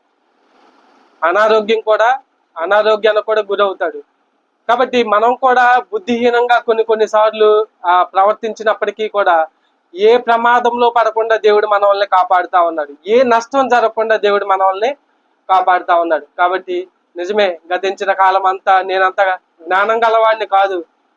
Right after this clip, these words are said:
నేనంత తెలివి గలవాడిని కాదు, కొన్ని కొన్ని సార్లు నేను కూడా బుద్ధిహీనంగా ప్రవర్తించాను, అయినప్పటికీ వాటి వల్ల కలిగేటువంటి నష్టం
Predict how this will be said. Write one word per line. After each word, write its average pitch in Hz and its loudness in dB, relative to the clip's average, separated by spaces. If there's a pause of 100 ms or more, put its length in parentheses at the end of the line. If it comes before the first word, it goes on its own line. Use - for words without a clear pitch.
(120)
నేనంత 208 0
తెలివి 214 0
గలవాడిని 233 2
కాదు, 196 -2 (380)
కొన్ని 185 -8
కొన్ని 185 -4
సార్లు 196 2
నేను 208 -2
కూడా 214 0
బుద్ధిహీనంగా 202 -4
ప్రవర్తించాను, 190 -2 (460)
అయినప్పటికీ 233 0 (100)
వాటి 185 0
వల్ల 196 0
కలిగేటువంటి 196 -2
నష్టం 190 -2